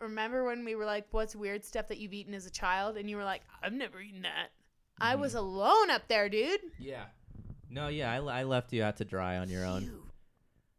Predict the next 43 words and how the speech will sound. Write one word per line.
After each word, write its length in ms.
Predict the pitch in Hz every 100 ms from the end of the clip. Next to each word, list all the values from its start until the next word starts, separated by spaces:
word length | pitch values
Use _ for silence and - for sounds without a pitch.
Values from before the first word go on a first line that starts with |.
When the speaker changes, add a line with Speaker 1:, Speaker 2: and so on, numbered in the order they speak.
| -
Speaker 1:
bastard. 680 | 294 277 285 - - 202 185
You 180 | 220 294
sicko. 880 | - - - - 415 392 247 180 -
Speaker 2:
Yeah. 300 | 123 120 95 - - - - _ _ _ -
I 140 | 123
liked 300 | 160 185 202
watching 460 | 147 131 143 151 123
everyone 400 | 117 123 117 110
give 200 | 110 101
you 120 | 104
negative 400 | 95 95 95 90
attention. 580 | 82 - 85 - - 90 - _ _
Speaker 1:
So 200 | - -
you've 300 | 247 262 262
eaten 300 | - 240 214
dandelions. 760 | 190 170 165 143 - - - -
Have 160 | - 214
you 100 | 208
also 200 | 208 226
eaten, 140 | 214 196
like, 140 | 180 175
random 440 | 175 170 180 170
leaves? 500 | 156 156 220 - - _ - _ _ _ -
Have 80 | 208
you 100 | 190
also 240 | 196 220
eaten 180 | 196 190
grass? 540 | 165 139 127 - - _ -
It's 160 | - -
just 200 | 233 185
us. 280 | 147 - -
No 80 | 170
one 100 | 170
else 200 | 160 -
will 60 | 151
hear 180 | - 104
this. 200 | - -
You're 100 | -
probably 260 | 151 165
gonna 120 | 170 -
edit 200 | 175 170
this 180 | 170 -
out. 240 | 170 175